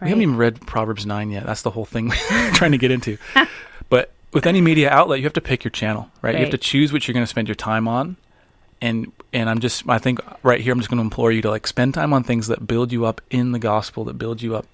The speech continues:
Speaker 1: and stir your faith for Jesus and stir your faith or st-, and stir your affections for Jesus,
Speaker 2: Yeah.
Speaker 1: stir your affections for those in your community that God has placed.
Speaker 2: So good.
Speaker 1: And that, I think, can be a really powerful redemption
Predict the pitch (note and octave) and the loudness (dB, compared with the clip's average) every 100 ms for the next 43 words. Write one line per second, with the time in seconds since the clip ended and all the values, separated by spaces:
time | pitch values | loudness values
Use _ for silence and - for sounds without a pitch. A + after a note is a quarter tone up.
0 | _ - - - B2 A#2 - A2+ A2+ - | _ -12 -10 -2 -2 0 -2 -2 -2 -8
1 | G#2+ A2+ B2+ C#3 A#2+ - C3 B2+ B2 - | -6 -4 -2 -4 -6 -6 -2 -2 -2 -2
2 | A#2 A#2 - - - - - A#2 - B2+ | -2 -4 -12 -20 -20 -8 -4 -2 -2 -4
3 | A#2 - B2+ B2 A2+ - B2 - G#2 A2+ | -2 0 2 2 2 0 -2 -2 -4 -4
4 | C3 - A#2+ G#2+ A2 A#2 - B2 A#2+ - | -6 -6 -4 -2 -2 -2 -2 -2 -2 -2
5 | - C3+ - A#2+ A2+ - - - - - | -4 -4 -4 -4 -6 -10 -20 -20 -20 -4
6 | F#3 F#3+ F#3+ D#3 E3 D#3 D3+ - C#3 C3+ | 0 2 2 2 2 2 0 0 0 2
7 | B2+ A#2 - A2+ A2 - - G#2+ G#2+ - | 2 0 -2 -2 -4 -6 -6 -6 -6 -12
8 | - - - G3+ F#3+ F3 E3 F#3 B2+ B2+ | -20 -20 -14 -10 -10 -10 -10 -8 -2 4
9 | D#3+ F3 C3+ B2+ A#2+ A2+ A2+ A2 - A2+ | 4 4 0 -4 -4 -2 0 -2 2 2
10 | A2 A2+ G#2+ G2+ A2+ - B2 B2+ | 2 -2 -4 -2 -4 -2 -4 -4